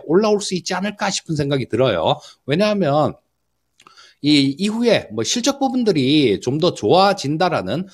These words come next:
그리고 주가는 뭐 실적에 언젠가는 지금처럼 뭐 극단적으로 쏠림 현상이 나오는 구간이 지나게 되면 실적이 좋은 종목들은 반영이 되게 될 겁니다. 그래서 현재 상태에서는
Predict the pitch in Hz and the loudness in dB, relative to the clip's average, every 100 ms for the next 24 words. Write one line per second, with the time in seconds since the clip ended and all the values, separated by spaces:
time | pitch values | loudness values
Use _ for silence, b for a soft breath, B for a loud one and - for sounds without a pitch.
0 | B _ 156 170 156 156 139 - B B | B _ -2 0 2 4 2 -2 B B
1 | - 156 247 254 196 135 160 98 104 - | -10 -4 0 2 2 0 -2 -4 -6 -6
2 | 240 233 254 240 151 95 - - 202 269 | -4 -2 0 2 2 0 -4 0 0 0
3 | 269 233 185 117 - 160 226 220 190 151 | -2 -2 -2 -4 -4 -4 -2 -2 -2 -2
4 | 127 110 - 254 254 247 214 - 165 160 | -6 -10 -4 -2 0 0 -2 -2 -2 0
5 | 170 170 165 139 123 131 120 127 135 135 | 0 0 0 2 2 2 -2 0 0 0
6 | - 117 135 139 135 120 107 101 104 - | -4 -2 0 0 0 0 2 2 0 -2
7 | B B B B - 214 262 233 135 202 | B B B B -8 -2 0 2 2 4
8 | 233 220 - 131 135 214 - 104 110 98 | 2 -2 -2 0 2 0 -6 -12 -8 -4
9 | 160 185 143 - 127 180 98 - 127 113 | 0 0 0 -2 0 0 -2 -2 -2 -2
10 | 80 73 135 - B B _ 151 143 - | -4 -2 -2 -2 B B _ 2 4 0
11 | 233 247 269 262 247 226 202 180 147 175 | 0 0 0 -2 0 0 2 0 2 2
12 | 110 | 0